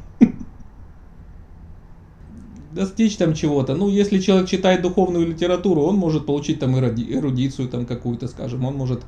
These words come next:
там писать, защищать там диссертации там какие-то. Ну, это ж материальная вся область.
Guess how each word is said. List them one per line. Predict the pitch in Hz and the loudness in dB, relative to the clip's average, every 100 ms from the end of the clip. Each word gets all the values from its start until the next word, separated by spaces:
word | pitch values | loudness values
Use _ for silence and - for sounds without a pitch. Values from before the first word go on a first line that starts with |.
| - - - - | -16 -20 -20 -12
там | - | -10
писать, | - 139 180 165 | -6 0 4 6
защищать | 156 151 147 160 147 | 4 2 2 2 4
там | 135 | 2
диссертации | 131 139 139 117 135 131 131 | 2 2 0 0 0 0 -4
там | 123 123 | -2 -2
какие-то. | 123 - 123 117 120 117 - - | -2 -2 -4 -2 -4 -6 -12 -8
Ну, | - | -4
это | 170 160 | -2 -2
ж | 156 | -2
материальная | 143 135 143 156 165 139 123 | -2 -2 0 0 2 2 2
вся | 123 120 | 0 -4
область. | 113 113 113 | -2 -4 -6